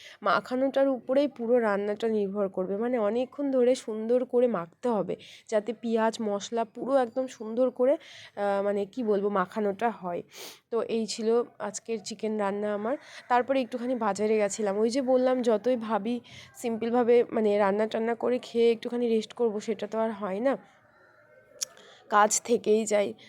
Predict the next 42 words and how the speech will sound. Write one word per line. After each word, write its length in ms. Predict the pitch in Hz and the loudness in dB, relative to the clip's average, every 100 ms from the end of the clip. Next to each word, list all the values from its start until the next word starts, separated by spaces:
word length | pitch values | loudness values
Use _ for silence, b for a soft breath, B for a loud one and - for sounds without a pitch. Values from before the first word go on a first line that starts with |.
| - | -4
তো 100 | 254 | -2
ঘরে 340 | 247 226 240 | 0 2 4
অনেক 260 | 240 214 214 | 4 2 0
কিছুই 320 | 233 - 262 233 | -6 -8 -6 -6
ছিল 340 | - - 220 | -8 -2 0
না, 260 | 196 180 - | 0 -2 -2
যেগুলো 480 | 208 196 208 208 208 B B 208 | -2 -2 0 0 -2 B B 0
বাড়ন্ত 400 | 214 202 202 214 | 4 4 2 -2
ছিল, 320 | 214 214 196 | -2 -4 -4
যে 180 | 202 208 - _ | -4 -6 -8 _
তার 120 | 220 202 | 0 2
মধ্যে 200 | 214 214 226 | 0 -2 -4
ছিল 120 | 240 226 | -2 2
এই 60 | 233 233 | 2 0
যে 60 | 196 208 | -2 -4
দুধ। 220 | 220 233 - B B - | -4 -4 -10 B B -10
স্নিগ্ধার 360 | - 285 247 294 | -2 0 4 4
জন্য 180 | 285 277 285 240 | 4 4 4 2
পাঁচশো 280 | 226 - 240 | 0 0 0
করে 140 | 254 247 | 2 2
দুধ 120 | 226 214 226 | 0 -4 -2
নেওয়া 180 | 208 226 | 0 0
হয়, 160 | 214 202 | -2 -2
যেটা 160 | 208 202 214 | -2 -4 -2
আমার 140 | 226 214 | -4 -2
ঘরে 180 | 208 240 285 | 0 0 0
প্রত্যেকদিন 420 | 240 240 233 269 262 | 0 -2 -2 -2 2
দিয়ে 160 | 277 247 | 2 2
যায় 120 | 208 196 | 0 -2
সকালবেলা। 420 | 202 190 180 180 180 B B - | -6 -6 -4 -6 -8 B B -4
এবার 140 | 220 233 | -2 0
সেটা 240 | - 226 226 | -2 -2 0
থেকে 140 | 254 247 | 0 2
যখন 160 | 247 254 254 | 0 0 -2
আমরা 140 | 254 262 214 | 0 -2 -2
দুজন 240 | 226 220 226 233 | -4 -2 -2 0
মিলে 160 | 254 254 | 0 2
চা 120 | 247 214 226 | 2 0 0
খাই, 160 | 254 294 247 | 0 2 2
বাচ্চাটার 380 | 202 226 247 226 | 0 -2 -4 -4
দুধের 240 | 247 247 240 | 0 2 4
প্রবলেম 280 | 196 175 208 | 2 0 0